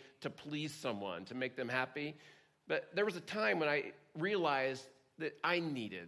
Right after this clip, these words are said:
this message as well. So that would be my prayer for you this evening. And then some of you are just struggling in your faith.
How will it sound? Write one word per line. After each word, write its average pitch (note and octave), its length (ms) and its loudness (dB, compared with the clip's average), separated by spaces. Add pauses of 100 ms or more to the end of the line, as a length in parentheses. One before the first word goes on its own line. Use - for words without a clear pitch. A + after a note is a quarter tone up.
(140)
this A#2+ 200 -6
message A2 340 -4
as A2 140 -8
well. A2 340 0
So A#2+ 120 -12
that C#3+ 160 0
would C#3+ 80 -4
be B2 80 -4
my A2+ 140 -2
prayer A2+ 300 -2
for - 140 -10
you B2 220 -6
this A#2+ 200 -10
evening. A2+ 280 -4
And A#3 80 0
then B3 60 0
some B3+ 180 0
of D#4+ 120 -2
you F#3 80 4
are E3 60 2
just E3+ 160 -4
struggling F3 380 0
in E3+ 100 0
your D#3 80 -2
faith. D3+ 400 -6